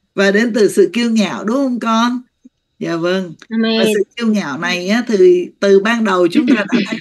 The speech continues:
Speaker 1: rồi, sự kiêu ngạo thì sanh ra sự bại hoại. Đúng không ạ? Và cả nhân loại đã đang đánh mất đi cái quyền được đến gần Đức Chúa Trời, được trò chuyện cùng Ngài.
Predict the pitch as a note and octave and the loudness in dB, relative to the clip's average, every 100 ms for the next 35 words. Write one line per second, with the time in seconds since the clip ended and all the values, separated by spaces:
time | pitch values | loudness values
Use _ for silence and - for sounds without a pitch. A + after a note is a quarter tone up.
0 | - G3+ E3+ D3+ - - B3 A#3 G3+ D3+ | -6 -4 -4 -4 -4 -2 -2 0 0 -2
1 | E3 E3 G#3+ G#3+ G#3 G3+ G3 - F3 - | -4 -4 -2 0 0 0 -2 -4 -4 -8
2 | D3 C#3 C#3 - - _ _ _ _ _ | -8 -8 -10 -12 -18 _ _ _ _ _
3 | _ _ - A3 C4 A3 - - _ _ | _ _ -4 0 2 0 -2 -10 _ _
4 | _ _ - F#3 F#3 - C#3 C#3+ F3+ G#3 | _ _ -6 -2 -2 -4 -8 -4 -2 0
5 | G3+ F3 D3 C3+ - - C#3+ G3 G3 F#3+ | 0 0 -4 -8 -14 -14 -8 -4 -4 -6
6 | F#3 - _ - - F#3+ A3+ C#4 D#4+ - | -10 -16 _ -20 -6 -2 0 0 0 -4
7 | - G#3 G3+ - _ _ _ _ _ _ | 0 4 4 2 _ _ _ _ _ _
8 | _ - A#3 - G3+ F3+ E3 D3 B2+ _ | _ -6 -6 0 4 6 6 2 -10 _
9 | _ _ _ _ F#3 E3+ - F#3+ A3+ G#3+ | _ _ _ _ 2 2 2 0 2 2
10 | F3 D#3+ G3+ G3+ A#3+ G#3 G3 D#3+ D3+ D#3 | 0 0 0 0 -4 0 0 0 -2 -4
11 | D3+ F3 D3+ C#3+ C#3+ E3 C3 C3+ E3+ D#3 | -4 -4 -2 -4 0 2 2 -4 -6 -6
12 | D3+ D#3 D3+ C#3 B2+ | -6 -6 -6 -8 -10